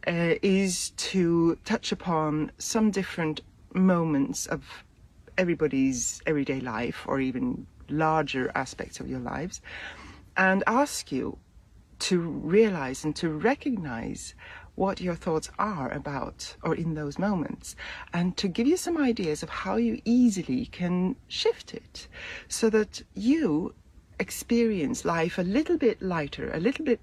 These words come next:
better, and you will interact with other people, maybe eventually at least, um, a little bit easier and lighter, and, uh, you'll find that you will learn to shift even in the m-, most frustrating moments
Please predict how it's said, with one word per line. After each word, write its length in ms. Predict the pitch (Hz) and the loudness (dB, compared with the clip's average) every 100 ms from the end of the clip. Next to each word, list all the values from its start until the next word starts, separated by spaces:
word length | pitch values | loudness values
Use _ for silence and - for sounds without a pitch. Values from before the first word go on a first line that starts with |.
| - | -2
better, 440 | 151 - - - - - - - - - | -8 -8 -12 -12 -16 -16 -14 -14 -8 2
and 340 | 208 214 220 | 6 6 6
you 160 | 208 214 | 4 6
will 260 | 214 214 - _ - | 6 6 0 _ -6
interact 520 | - 190 190 175 - - | 0 2 2 0 -2 -4
with 100 | 170 | -4
other 160 | 160 | -4
people, 360 | - 151 156 151 | -4 -4 -2 0
maybe 480 | 165 160 160 165 - | 0 0 0 -2 0
eventually 600 | 196 208 202 - 160 185 | 2 4 2 -2 -4 -6
at 140 | 196 | -2
least, 480 | 185 190 294 - - - - - - - - | 0 0 0 -4 -10 -12 -12 -12 -12 -8 -2
um, 320 | 180 185 185 | 2 2 2
a 80 | 196 | 4
little 240 | 220 220 | 2 2
bit 160 | 208 - | 0 0
easier 720 | 214 202 175 151 135 - 202 185 | 2 4 2 0 -6 -6 -6 -4
and 120 | 170 | -2
lighter, 520 | 160 143 - 135 165 | -2 -2 -6 -8 -8
and, 400 | - 165 165 165 | -6 -4 -2 -2
uh, 160 | 175 160 - | 0 0 0
you'll 220 | 151 170 | -2 -2
find 400 | - 226 226 247 | -2 2 4 4
that 100 | 202 | 4
you 160 | 180 190 | 0 2
will 220 | 202 202 - - - - 190 | 2 0 -6 -20 -20 -8 2
learn 500 | 196 220 226 240 233 | 6 6 8 6 4
to 140 | 196 | 2
shift 640 | - - - 254 - - - - | -2 0 2 2 -2 -12 -6 0
even 220 | 233 233 | 4 4
in 200 | 202 202 | 4 2
the 60 | |
m-, 140 | 196 - - - - - | 2 0 -8 -20 -8 2
most 640 | 233 269 277 - - - - | 4 4 2 -4 -14 -14 -8
frustrating 680 | - 269 - 240 185 185 165 | -2 0 2 0 0 -2 -4
moments 500 | 143 131 127 - | -4 -6 -6 -8